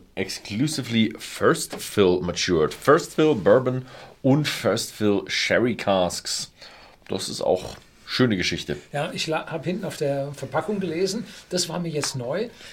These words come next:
Speaker 2: dass Ben Romach als Ganzes nur noch First Fill Fässer verwendet.
Speaker 1: Wow, okay.
Speaker 2: Ja, also Ben Romach gehört ja dem unabhängigen Abfüller oder der Familie des unabhängigen Abfüllers Gordon MacPhail. Und ich kann mir vorstellen, dass die dann diese dort First Fill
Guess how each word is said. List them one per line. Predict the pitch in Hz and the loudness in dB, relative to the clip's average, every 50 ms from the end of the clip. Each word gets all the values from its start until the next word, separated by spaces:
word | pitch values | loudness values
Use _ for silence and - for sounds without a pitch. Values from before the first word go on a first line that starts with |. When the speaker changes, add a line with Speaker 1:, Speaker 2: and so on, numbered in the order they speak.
| - - | -14 -6
Speaker 2:
dass | - 147 143 143 | -4 -2 -2 -2
Ben | - - 160 143 | -2 -4 -4 -2
Romach | 135 123 143 160 185 175 - - - | -2 -2 -2 0 -2 -4 -4 -6 -8
als | - 143 120 - - - | -8 -6 -6 -6 -6 -6
Ganzes | - 139 139 202 285 - - - 117 110 - - - - - - - | -6 -6 -6 -6 -6 -6 -6 -4 -4 -4 -4 -4 -4 -4 -6 -6 -4
nur | 143 147 160 | -2 -2 0
noch | 151 123 - | -2 -2 -4
First | - 139 120 - - | -4 -6 -6 -6 -8
Fill | - 139 123 | -10 -12 -10
Fässer | 110 - 127 110 - 120 | -10 -8 -8 -8 -8 -8
verwendet. | 113 - 117 110 107 104 95 - - - - _ _ _ _ _ - - - | -8 -8 -8 -8 -10 -10 -12 -16 -18 -18 -18 _ _ _ _ _ -12 -8 -2
Speaker 1:
Wow, | - 87 127 160 - - - | 2 4 4 4 4 0 -4
okay. | 73 - 78 73 73 117 | -4 -2 -2 -2 -2 -2
Speaker 2:
Ja, | 139 131 135 147 151 - - - | -4 -4 -6 -6 -8 -8 -8 -8
also | 160 127 139 | -6 -4 -4
Ben | 131 117 143 143 139 | -4 -2 -2 -2 -2
Romach | 127 120 160 190 190 - - - | -2 -2 -2 -4 -6 -8 -6 -4
gehört | - - 139 165 160 156 | -2 -2 -2 -2 -2 -2
ja | 165 156 151 147 | -2 -4 -4 -4
dem | 143 139 131 139 160 | -4 -6 -6 -6 -6
unabhängigen | 160 160 151 131 143 143 131 135 | -6 -8 -6 -6 -8 -10 -10 -10
Abfüller | - 131 - - - 110 | -12 -12 -8 -8 -6 -6
oder | 107 | -6
der | 110 107 | -6 -8
Familie | - - 110 110 113 123 147 156 147 135 101 92 - - - - - - | -8 -10 -10 -8 -6 -6 -6 -4 -4 -4 -6 -6 -10 -18 -20 -20 -16 -12
des | 131 - | -12 -10
unabhängigen | 127 151 131 127 135 135 123 131 - | -8 -8 -6 -6 -6 -6 -6 -8 -10
Abfüllers | 127 120 - - 135 135 127 - | -12 -12 -10 -10 -8 -8 -8 -6
Gordon | - 123 120 127 127 117 110 | -6 -4 -4 -4 -6 -6 -8
MacPhail. | 107 104 - - 123 127 147 175 196 - - - - - - - - - | -10 -10 -8 -6 -6 -4 -4 -6 -8 -10 -14 -20 -20 -20 -20 -20 -14 -10
Und | - 147 | -8 -6
ich | 131 - | -6 -6
kann | - 151 | -6 -6
mir | 143 123 | -6 -6
vorstellen, | - - 160 151 - - 170 170 170 180 | -6 -6 -6 -6 -6 -4 -4 -4 -4 -4
dass | 180 160 - - | -6 -6 -6 -6
die | - 160 | -8 -6
dann | 156 151 143 151 156 156 156 143 | -4 -4 -4 -4 -6 -8 -8 -8
diese | 139 139 123 139 135 123 - - - - - - - | -8 -6 -4 -4 -4 -4 -6 -10 -18 -20 -20 -10 -4
dort | - 143 147 147 - - - | -4 -4 -2 -4 -6 -10 -10
First | - - 147 147 143 - | -8 -4 -4 -4 -4 -4
Fill | - 160 160 147 147 160 | -6 -6 -4 -4 -6 -8